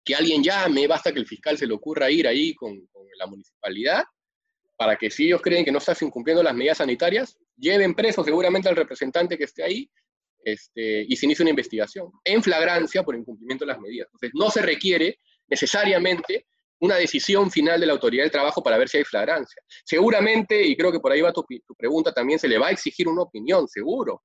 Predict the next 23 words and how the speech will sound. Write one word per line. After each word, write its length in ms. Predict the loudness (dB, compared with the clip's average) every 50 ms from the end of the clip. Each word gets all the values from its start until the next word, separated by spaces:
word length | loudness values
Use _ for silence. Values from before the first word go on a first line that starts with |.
| _ _ _ _ _ _ _ _ _
Seguro 320 | 0 2 4 4 4 4
que 80 | 4 2
en 60 | 2
la 40 | 0
investigación 520 | 0 -4 -4 -6 -6 -4 -2 -2 -2 0
penal 360 | 0 0 2 2 2 0 -2 -4 _ _
se 140 | _ -2 2
va 80 | 2 2
a 40 | 2
oficiar 360 | 0 -2 -4 0 0 2 2
a 100 | 2 2
la, 220 | 0 0 -2 -6 -6
a 100 | -8 -8
sunafil 480 | -6 -6 -8 -8 -6 -6 -8 -8 -4
para 220 | -2 -2 -2 -2 -2
que 140 | -2 0
haga 80 | 0 2
una 140 | 0 0 -2
inspección 680 | -6 -10 -16 -12 -4 0 2 4 4 6 4 4 2
y 80 | 0 -4
emita 220 | -4 -4 -6 -6
una 120 | -6 -6 -6
opinión. 580 | -6 -6 -4 0 2 4 4 4 2 0 -2